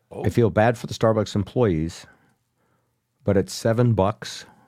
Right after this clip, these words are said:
Speaker 1: It's hard.
Speaker 2: you should find another job.
Speaker 1: Yeah.
Speaker 2: And,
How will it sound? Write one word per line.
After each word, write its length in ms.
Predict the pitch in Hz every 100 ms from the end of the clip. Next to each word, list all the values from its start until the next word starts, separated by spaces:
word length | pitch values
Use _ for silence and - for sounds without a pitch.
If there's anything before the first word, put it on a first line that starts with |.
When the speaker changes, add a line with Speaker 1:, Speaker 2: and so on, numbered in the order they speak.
| _
Speaker 1:
It's 160 | 98 -
hard. 320 | 80 67 62 _ _ _ _ _ _ _ _ _ _ _ _ _ -
Speaker 2:
you 140 | 135
should 200 | - 107
find 300 | - 98 92
another 240 | 87 80
job. 320 | 71 69 65 71 _ _ _ _ _ -
Speaker 1:
Yeah. 120 | - - _ _ _ _ _
Speaker 2:
And, 400 | 78 71 65 65